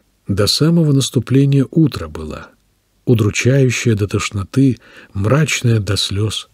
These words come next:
тревога. С рассветом он сквозь дрёму услышал знакомый шум мотора. Потом необычно шумную беготню по лестнице и этажу над головой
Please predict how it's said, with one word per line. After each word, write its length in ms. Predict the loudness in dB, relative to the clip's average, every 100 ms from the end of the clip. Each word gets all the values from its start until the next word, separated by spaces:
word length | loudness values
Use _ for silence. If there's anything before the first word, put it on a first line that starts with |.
| _ -12
тревога. 500 | -10 -10 -12 -14 -20 _ _ _ _ _ _ _ _ _
С 160 | -4 2
рассветом 580 | 2 6 4 4 0 0
он 240 | -2 -2 -4
сквозь 340 | -8 0 0 2
дрёму 340 | 0 0 0
услышал 440 | -2 -2 0 0
знакомый 580 | -2 -2 -2 0 0 2
шум 240 | 0 0 0
мотора. 560 | 0 -4 -6 -6 -12 _ _ _ _ _ _
Потом 320 | -12 -4 2
необычно 540 | 2 2 0 -2 -2 -4
шумную 500 | 0 2 2 2 -2
беготню 480 | -2 -4 -2 -2 -2
по 120 | 0
лестнице 600 | 0 0 -2 -4 -2 -2
и 100 | -2
этажу 360 | -4 -4 -2
над 160 | -2 -2
головой 540 | -4 -4 -2 0 0